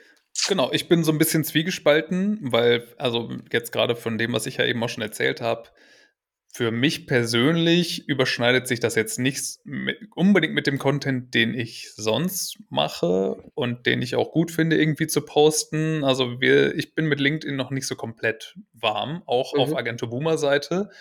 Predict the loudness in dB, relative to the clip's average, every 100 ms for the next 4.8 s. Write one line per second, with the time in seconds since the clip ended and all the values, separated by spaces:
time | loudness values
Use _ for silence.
0 | -20 -4 0 2 4 4 4 4 4 4
1 | 0 2 0 4 2 2 -4 0 0 0
2 | -10 -4 -2 -2 -2 -2 -2 -2 0 0
3 | 0 -2 -4 -8 -8 -4 -2 -2 0 0
4 | 0 -4 -4 -12 -8 -4 -4